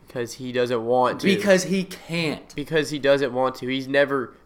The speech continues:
Speaker 1: been a guy for punishment. He's not gonna punish anybody. He doesn't care.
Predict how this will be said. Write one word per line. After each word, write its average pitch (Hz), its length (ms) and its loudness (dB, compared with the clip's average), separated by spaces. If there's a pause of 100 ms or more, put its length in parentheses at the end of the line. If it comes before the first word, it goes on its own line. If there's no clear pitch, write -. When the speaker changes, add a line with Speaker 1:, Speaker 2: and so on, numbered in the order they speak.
Speaker 1:
been 135 140 2
a 131 100 2
guy 120 300 4
for 120 100 -6
punishment. 117 480 -4
He's 120 120 -6
not 131 180 -2
gonna 123 140 -4
punish 127 340 -4
anybody. 110 400 -4
He 120 140 -8
doesn't 120 380 -4
care. 117 320 -6